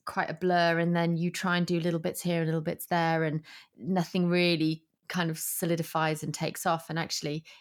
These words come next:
if you're focusing on, on really targeted objectives, we now know that stuff can happen quickly. It's, it's amazing what can be done. So I'm really looking forward to,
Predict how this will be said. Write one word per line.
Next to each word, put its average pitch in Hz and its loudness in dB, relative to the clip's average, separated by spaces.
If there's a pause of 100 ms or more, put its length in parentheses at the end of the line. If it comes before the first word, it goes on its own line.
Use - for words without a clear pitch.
if - -12
you're 180 -2
focusing 180 -4
on, 151 -4
on 170 0
really 170 2
targeted 170 -4
objectives, - -4
we 165 -2
now 175 4
know 160 2
that 151 -2
stuff - -4
can 165 -4
happen 156 -4
quickly. - -4
It's, - -2
it's - -6
amazing 180 2
what - -2
can 160 -2
be 160 0
done. 156 0
So - -4
I'm 170 2
really 175 2
looking 165 -2
forward 156 -4
to, 156 -2